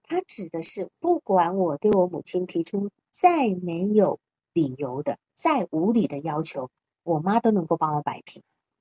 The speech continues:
但是对于一个人，对于一个孩子，今天我们都是很多人都做母亲的哈，如果说我对我的母亲，我对，我对我的孩子的爱，不是一个发自内心的这个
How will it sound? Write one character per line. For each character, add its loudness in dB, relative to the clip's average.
但 4
是 0
对 2
于 4
一 4
个 4
人， -6
对 6
于 6
一 4
个 2
孩 -2
子， -14
今 2
天 2
我 0
们 -4
都 2
是 -6
很 -8
多 0
人 0
都 4
做 0
母 -4
亲 -6
的 -14
哈， -10
如 4
果 4
说 -6
我 6
对 2
我 2
的 -6
母 -4
亲， -14
我 0
对， 2
我 4
对 6
我 2
的 -2
孩 -4
子 -10
的 -14
爱， -4
不 2
是 -4
一 -4
个 -8
发 -8
自 -6
内 -4
心 -8
的 -8
这 -14
个 -12